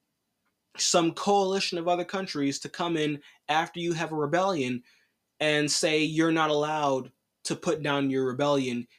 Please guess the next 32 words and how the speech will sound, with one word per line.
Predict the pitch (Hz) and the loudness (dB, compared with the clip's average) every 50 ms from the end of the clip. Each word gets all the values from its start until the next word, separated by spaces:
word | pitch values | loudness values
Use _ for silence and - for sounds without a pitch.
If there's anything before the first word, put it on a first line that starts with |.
| _ _ | _ _
You | - 151 160 170 | -4 2 2 4
have | 170 165 - | 2 2 0
to | - 156 | -2 -2
let | 147 147 147 - | -2 -2 -2 0
the | 143 | 0
rebels | 135 143 151 151 143 135 135 131 - | 0 0 0 2 2 2 0 0 -2
keep | - - 185 175 170 - | -6 -4 -4 -4 -2 -2
the | 143 135 | -2 -2
territory | - - 151 143 139 135 - 147 127 123 123 | -2 0 2 2 2 2 0 -4 -4 -4 -4
that | 120 - | -6 -6
they've | 123 123 120 | -6 -6 -6
just | 120 127 110 - - | -4 -6 -4 -4 -2
stolen | - 147 135 120 107 104 | -2 -2 -2 -2 -4 -10
from | - - | -14 -18
you." | - - _ _ _ _ _ _ _ _ _ _ _ _ _ _ _ _ _ _ _ _ _ _ _ _ _ _ _ | -20 -20 _ _ _ _ _ _ _ _ _ _ _ _ _ _ _ _ _ _ _ _ _ _ _ _ _ _ _
No | - 180 208 254 277 277 269 269 269 269 262 | 0 4 6 6 8 8 8 6 4 2 0
country | - - 240 240 240 226 - - 233 220 208 208 208 208 | -2 -2 -2 -2 0 0 0 0 0 0 0 0 0 0
wants | 196 185 190 196 208 208 180 - - - - | 0 0 2 0 0 0 -2 -2 -4 -4 -4
to | - 190 | -4 -4
have | 165 196 190 190 - - _ _ - | -2 -2 -4 -4 -6 -10 _ _ -20
to | 147 147 | -10 -6
deal | 220 240 254 254 247 240 214 | -4 -4 -2 -2 -2 -2 -4
with | 156 135 - | -4 -6 -10
that. | - - 82 - - - _ - - _ _ _ _ _ _ _ _ _ _ _ _ _ _ _ _ _ _ _ _ _ _ _ _ _ _ _ _ _ _ _ _ _ _ _ _ | -10 -12 -12 -12 -14 -16 _ -20 -20 _ _ _ _ _ _ _ _ _ _ _ _ _ _ _ _ _ _ _ _ _ _ _ _ _ _ _ _ _ _ _ _ _ _ _ _
But | - 135 147 160 156 156 | -8 -2 0 2 2 2
no | 156 165 175 196 202 208 208 208 202 202 202 208 202 196 _ _ _ _ _ _ - | 4 4 4 6 6 6 6 6 6 6 6 4 2 -2 _ _ _ _ _ _ -6
community | - 190 175 180 196 220 233 233 220 185 196 185 185 180 185 175 - 160 | -2 0 0 2 2 2 4 2 2 0 -2 -2 -2 -2 -4 -4 -4 -4
of | 151 143 | -4 -2
nations | 156 151 156 160 151 - - 165 151 147 143 - _ - | -2 -2 -2 0 0 0 0 0 -2 -4 -4 -6 _ 0
around | 147 139 127 127 135 143 175 208 254 285 285 269 247 220 | 0 2 2 2 0 0 0 0 0 0 0 0 0 0
said | - - - 139 120 110 - - | 0 0 0 0 -2 -2 -4 -10
country | - 110 107 - - 180 208 | -12 -10 -10 -10 -8 -10 -10